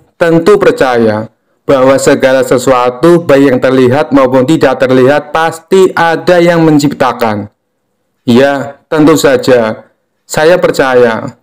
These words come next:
jawab Abu Nawas. "Sekarang saya mau bertanya, siapakah yang menciptakan alam semesta dan seisinya?"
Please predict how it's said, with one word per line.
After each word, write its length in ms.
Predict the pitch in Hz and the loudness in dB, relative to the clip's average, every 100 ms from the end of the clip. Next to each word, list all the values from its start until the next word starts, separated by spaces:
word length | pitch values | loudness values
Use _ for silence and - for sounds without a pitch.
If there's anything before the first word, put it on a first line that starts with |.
| - | -4
jawab 480 | 117 110 120 123 | 0 2 2 0
Abu 320 | - 123 123 117 | -4 -2 0 2
Nawas. 480 | 110 107 104 107 - _ _ _ _ _ _ _ | 0 -2 -4 -10 -18 _ _ _ _ _ _ _
"Sekarang 640 | _ - 143 139 143 170 180 | _ -4 -2 0 -2 -2 -2
saya 240 | 170 160 | 0 0
mau 240 | 180 180 175 | 2 0 0
bertanya, 720 | 147 131 120 110 104 117 - - | 0 0 -2 -2 -4 -8 -14 -14
siapakah 720 | - 160 147 143 139 131 175 | -2 0 0 -2 -4 -2 -2
yang 240 | 170 143 | 0 2
menciptakan 720 | 135 120 120 - 180 196 196 | 2 0 -4 -4 -2 -2 -4
alam 320 | - 175 190 196 | -2 0 0 0
semesta 560 | 185 180 170 - 175 | -2 0 0 0 -2
dan 160 | 170 208 | 0 0
seisinya?" 800 | 202 170 143 143 120 107 104 | 0 -2 0 2 2 0 -4